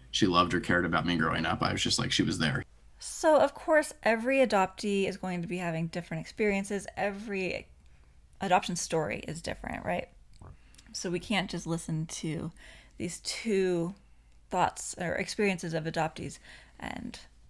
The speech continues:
Speaker 2: say that's how it is for everybody, because it's not. But I think it really is so telling to listen to these two experiences and see the difference it made for these people.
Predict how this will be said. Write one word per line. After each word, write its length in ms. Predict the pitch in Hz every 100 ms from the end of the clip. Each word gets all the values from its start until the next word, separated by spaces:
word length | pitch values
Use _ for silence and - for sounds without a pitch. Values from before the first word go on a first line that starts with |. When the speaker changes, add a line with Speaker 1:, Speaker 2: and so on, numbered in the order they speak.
| - - - - - - -
Speaker 2:
say 260 | - - 190
that's 200 | 151 -
how 140 | -
it 80 | -
is 120 | -
for 120 | -
everybody, 560 | - - - - - - - -
because 220 | - 190
it's 160 | 175 -
not. 320 | - - - - - - - _ - -
But 400 | 202 156 - - - - - - -
I 40 |
think 240 | 202 214 196
it 80 | 175 190
really 320 | 196 214 208 -
is 200 | 170 165
so 260 | - 202
telling 500 | 180 - 180 170 160
to 120 | 165 175
listen 360 | 165 - 170
to 380 | 160 - 160 156 - - - - -
these 160 | 196 175
two 120 | 214
experiences 720 | 202 - 233 220 196 180 170
and 160 | 180 175
see 540 | - 214 196 180 170 - - -
the 60 | 175
difference 380 | 196 196 185 -
it 60 |
made 220 | 175 170
for 140 | - 185
these 400 | 175 180 165 165
people. 640 | - 165 165 - 78 -